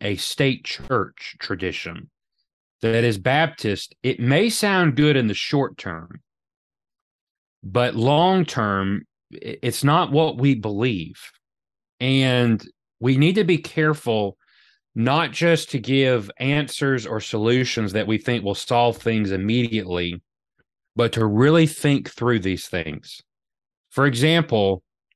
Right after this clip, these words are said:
let's say that we get some kind of established order of Christianity here in America. Let's just use that as a hypothetical. Well,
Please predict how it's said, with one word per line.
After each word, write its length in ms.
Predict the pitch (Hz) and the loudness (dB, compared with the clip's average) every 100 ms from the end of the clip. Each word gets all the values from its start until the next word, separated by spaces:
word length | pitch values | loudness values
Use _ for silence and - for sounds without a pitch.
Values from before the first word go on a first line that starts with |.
| _ | _
let's 240 | 117 147 147 | 0 0 2
say 180 | 175 165 | 4 4
that 160 | 147 | 4
we 160 | 135 131 | 2 2
get 240 | 107 147 | 2 0
some 160 | - 127 | 0 -4
kind 220 | 127 120 | -2 -2
of 60 | 104 | -4
established 680 | - - 127 117 104 - - | -4 -2 0 0 -2 -6 -2
order 360 | 120 120 107 | 2 2 2
of 100 | 92 | 0
Christianity 800 | - 117 - 113 113 120 98 95 | -2 -4 -2 -2 0 0 -2 -2
here 220 | 87 120 | 0 0
in 80 | 104 | 0
America. 500 | 90 123 123 90 95 | 0 0 0 0 -2
Let's 180 | 95 101 | -2 -2
just 240 | - 90 | -4 -6
use 180 | 104 98 | -4 -2
that 180 | 101 107 | 0 0
as 80 | 90 | 0
a 80 | 90 | -2
hypothetical. 680 | 104 - - 113 101 92 | -2 -2 -2 0 -2 -2
Well, 180 | 95 95 | -4 -4